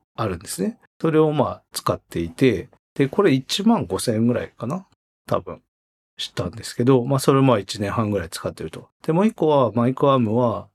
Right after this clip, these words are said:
オーディオテクニカのエーティー八千七百ジェイっていう、まあ、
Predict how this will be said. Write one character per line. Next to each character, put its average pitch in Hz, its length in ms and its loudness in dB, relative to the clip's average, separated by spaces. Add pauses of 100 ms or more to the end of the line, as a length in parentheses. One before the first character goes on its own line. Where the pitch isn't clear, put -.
オ 123 80 -2
ー 117 40 0
デ 113 80 2
ィ 117 40 2
オ - 20 2
テ 117 120 -8
ク 120 120 0
ニ 101 140 -4
カ 107 120 -4
の 110 220 -2
エ 117 120 4
ー 123 60 -2
テ 139 120 0
ィ 120 40 4
ー - 40 0
八 107 160 -4
千 113 280 0
七 104 180 0
百 110 300 -2
ジ 104 100 0
ェ 98 40 2
イ 92 40 0
っ 95 40 -10
て - 160 -8
い - 20 -6
う、 95 40 -6
ま 131 120 -2
あ、 - 120 -4